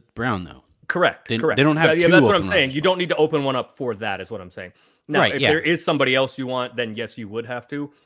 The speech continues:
Speaker 2: But if that is the case, then trading him, uh, yes, as the, the trade you m-,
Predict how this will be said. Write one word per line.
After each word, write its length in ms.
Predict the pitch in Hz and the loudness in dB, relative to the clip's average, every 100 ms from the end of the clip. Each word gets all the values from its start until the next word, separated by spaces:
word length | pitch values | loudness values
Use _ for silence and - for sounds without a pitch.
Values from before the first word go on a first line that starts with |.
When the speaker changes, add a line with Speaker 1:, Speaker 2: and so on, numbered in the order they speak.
| _ _ _ | _ _ _
Speaker 2:
But 240 | 127 143 - | -10 -8 -4
if 180 | 160 - | -6 -4
that 160 | 135 | -6
is 140 | 123 107 | -6 -8
the 100 | 110 | -8
case, 300 | 120 104 - | -8 -10 -10
then 160 | 107 | -12
trading 420 | 98 - 123 113 104 | -12 -8 -8 -6 -8
him, 300 | 104 101 - - | -10 -12 -18 -14
uh, 200 | 107 98 95 | -10 -10 -12
yes, 300 | 107 90 - | -16 -16 -14
as 240 | 113 101 - 110 | -14 -14 -18 -16
the, 160 | 107 107 | -16 -14
the 100 | 110 | -16
trade 300 | - 104 98 | -12 -12 -12
you 100 | |
m-, 100 | 101 | -14